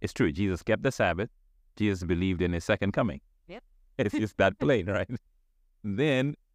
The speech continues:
Speaker 1: then in Counsels on Health, three seventeen, paragraph four, it says, "In every sense of the word, Christ was a medical missionary." Now, I find these first two statements interesting because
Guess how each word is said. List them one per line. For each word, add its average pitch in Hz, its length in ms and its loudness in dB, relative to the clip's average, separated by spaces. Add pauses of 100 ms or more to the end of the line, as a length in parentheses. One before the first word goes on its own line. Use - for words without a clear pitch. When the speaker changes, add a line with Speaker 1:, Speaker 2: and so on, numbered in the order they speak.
(140)
Speaker 1:
then 131 360 0
in 160 120 2
Counsels 185 440 0
on 131 120 4
Health, 117 360 0
three 131 160 0
seventeen, 98 680 0
paragraph 90 360 0
four, 95 280 -2 (440)
it 120 160 -6
says, 131 240 0
"In 123 200 0
every 160 360 0
sense 151 420 -2
of 104 160 -2
the 101 140 2
word, 95 500 2 (420)
Christ 123 480 0
was 98 460 2
a 98 140 2
medical 95 560 0
missionary." 85 640 -6 (580)
Now, 117 140 0
I 120 80 0
find 160 340 2
these 123 360 -2
first - 340 -2
two 117 280 2
statements 107 520 0
interesting 104 500 0
because 92 540 -2